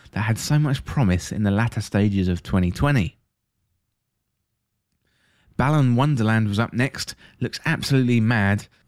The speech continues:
although I am increasingly interested in anything co-op these days after having such a great time with Super Mario three D World plus Bowser's Fury recently, but that is a really high bar for other titles to reach.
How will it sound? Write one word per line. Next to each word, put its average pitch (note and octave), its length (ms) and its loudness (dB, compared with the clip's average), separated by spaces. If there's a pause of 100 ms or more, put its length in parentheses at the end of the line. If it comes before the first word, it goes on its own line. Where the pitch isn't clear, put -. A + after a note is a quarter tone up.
(100)
although C3 160 2
I E3 160 4
am F#3+ 180 4
increasingly D3+ 540 0
interested C3+ 520 -2
in A2+ 80 0
anything D#3 420 0
co-op B2+ 340 0
these G#2+ 180 0
days G2+ 380 0 (400)
after A#2 200 0
having B2 240 2
such B2+ 180 -4
a A#2 60 0
great A#2 260 -2
time A2 240 0
with G2+ 100 0
Super C#3+ 300 -2
Mario A2 300 2
three A#2 260 0
D G#2 140 2
World G2 340 0 (380)
plus - 160 -2
Bowser's G#2+ 420 0
Fury D#3 400 2
recently, G#2 560 0 (300)
but - 160 -6
that C#3 200 0
is B2+ 120 0
a A#2 60 2
really A2+ 180 2
high G#2+ 260 0
bar G2 400 0
for - 160 -4
other F#2+ 260 0
titles F#2 420 -2
to F2+ 120 -2
reach. A#2 500 -4